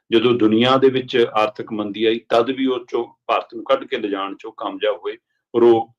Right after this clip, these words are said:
ਇਸ ਨੋਟਬੰਦੀ ਦੇ ਹਵਾਲੇ ਨਾਲ ਵੀ ਉਹ ਪਹਿਲਾਂ, ਅਹ, ਇਹ ਚੇਤਨ ਕਰਦੇ ਰਹੇ ਕਿ ਇਹ ਸਹੀ ਨਹੀਂ ਹੋਏਗਾ, ਦੇਸ਼ ਲਈ ਖਤਰਨਾਕ ਹੋਏਗਾ। ਫਿਰ ਉਹ ਨੋਟਬੰਦੀ ਦੀਆਂ ਕਰਤੂਤਾਂ ਨੂੰ ਲੁਕਾਉਣ ਲਈ ਹੁਣ ਵਾਲੀ ਸਰਕਾਰ ਨੇ ਬਹੁਤ ਕੁਝ ਕੀਤਾ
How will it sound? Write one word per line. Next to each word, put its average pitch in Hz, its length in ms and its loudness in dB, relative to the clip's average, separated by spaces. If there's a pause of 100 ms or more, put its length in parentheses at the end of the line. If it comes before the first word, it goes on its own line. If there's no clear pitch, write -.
(120)
ਇਸ 135 260 0
ਨੋਟਬੰਦੀ 131 500 2
ਦੇ 123 120 0
ਹਵਾਲੇ 107 200 2
ਨਾਲ 113 160 -2
ਵੀ 120 80 -8
ਉਹ 131 140 -4
ਪਹਿਲਾਂ, 131 340 -2 (440)
ਅਹ, 101 160 -6 (300)
ਇਹ 120 160 2
ਚੇਤਨ 110 380 -4
ਕਰਦੇ 104 280 -2
ਰਹੇ 117 140 -2
ਕਿ 123 140 -12
ਇਹ 120 240 -2
ਸਹੀ 131 280 -2
ਨਹੀਂ 123 200 0
ਹੋਏਗਾ, 98 240 -2
ਦੇਸ਼ 107 340 -2
ਲਈ 104 160 -4
ਖਤਰਨਾਕ 101 540 -4
ਹੋਏਗਾ। 90 240 -8 (460)
ਫਿਰ 139 100 4
ਉਹ 139 120 6
ਨੋਟਬੰਦੀ 131 520 2
ਦੀਆਂ 127 180 -2
ਕਰਤੂਤਾਂ 117 420 -4
ਨੂੰ 117 140 -2
ਲੁਕਾਉਣ 110 340 0
ਲਈ 113 160 2
ਹੁਣ 110 80 -2
ਵਾਲੀ 107 140 2
ਸਰਕਾਰ 98 340 -4
ਨੇ 101 120 -6
ਬਹੁਤ 123 240 2
ਕੁਝ 117 180 -8
ਕੀਤਾ 95 440 -8